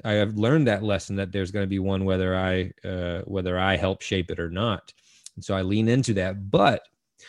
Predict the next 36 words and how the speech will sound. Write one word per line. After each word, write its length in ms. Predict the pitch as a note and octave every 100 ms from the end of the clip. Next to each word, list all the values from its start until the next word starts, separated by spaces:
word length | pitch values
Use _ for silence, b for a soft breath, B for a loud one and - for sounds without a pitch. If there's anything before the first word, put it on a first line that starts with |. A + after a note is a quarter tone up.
| B A2
there 100 | A2
was 120 | A2
a 60 |
point 360 | F#2+ D3 D#3+ A#2+
where 140 | G#2+
I 120 | A2+ A#2
was 180 | G#2
very 380 | G#2 A2 A2 G#2+
like, 200 | G2+ -
"Ugh," 540 | B2 A#2+ A#2+ A#2+ A2+ - _ b b b
it 100 | G#2
sounded, 420 | - B2 A#2 G2+ G2
you 140 | B2 G#2
know, 220 | F#2 F#2+ - _ _ -
like 300 | A#2 A2 -
you 120 | C#3
said, 420 | - G#3+ E3+ B2
it, 120 | A#2+ G#2
it, 380 | B2+ G2+ A#2+ A#2+
associated 640 | A#2 - C#3 B2+ C3 B2
with 100 | A2
social 320 | A#2 G#2 G#2+
media 480 | C3 D3+ C#3+ C#3 C3
and 100 | G#2+
like 160 | G2+ -
an 100 | F#2+
influencer. 920 | D3+ D3+ - C#3 C3 B2 - B2 A#2 A2 B B B B -
And 640 | A#2 A2 A2 G#2+ G#2+ G#2 G2
for 220 | - A2
some 380 | - C3+ C#3+ E3
reason, 580 | F3 E3+ G#2 G2 G2+ A2+
I 120 | A2
know 180 | G#2+ A2
now 360 | G#2 G2+ G2+ F2
I've 120 | F#2+
worked 300 | F#2+ F#2+